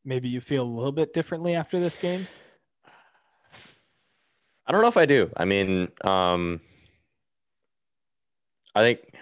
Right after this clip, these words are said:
Speaker 2: I think, I mean, obviously going into the year, I think we both thought this, this was a stopgap year.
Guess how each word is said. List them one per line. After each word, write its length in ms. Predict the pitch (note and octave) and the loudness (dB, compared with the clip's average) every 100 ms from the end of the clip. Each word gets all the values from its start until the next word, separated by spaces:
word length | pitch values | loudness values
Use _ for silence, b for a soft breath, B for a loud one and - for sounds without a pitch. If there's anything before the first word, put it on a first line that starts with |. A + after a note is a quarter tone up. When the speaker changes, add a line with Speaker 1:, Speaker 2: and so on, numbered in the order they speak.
| - | -2
Speaker 2:
I 60 | A2 | 2
think, 480 | B2+ A#2 - - - _ _ - | 2 0 -4 -12 -16 _ _ -2
I 60 | |
mean, 280 | G#2+ G2+ F2+ | 2 2 2
obviously 340 | F#2 G#2+ G2 F2+ | 2 2 2 2
going 200 | F#2+ F2+ | 2 2
into 140 | F2+ | 2
the 80 | E2+ | 2
year, 140 | F2 | 4
I 60 | F2 | 2
think 200 | F2 E2 | 0 -4
we 80 | F2 | -4
both 580 | D2+ E2+ E2 - - _ _ | 0 0 0 -4 -18 _ _
thought 340 | - E2+ D#2+ - | -2 0 0 -4
this, 220 | D#2+ F2 - | -10 -10 -8
this 260 | E2+ F2 - | -2 -2 0
was 440 | F2 E2 E2 - - | 0 2 0 -4 -6
a 80 | |
stopgap 640 | D#2 - F#2+ - F#2+ E2+ - | -4 0 0 0 -2 -2 -4
year. 520 | F2 F#2 E2+ E2+ F2 | -2 0 0 -2 -6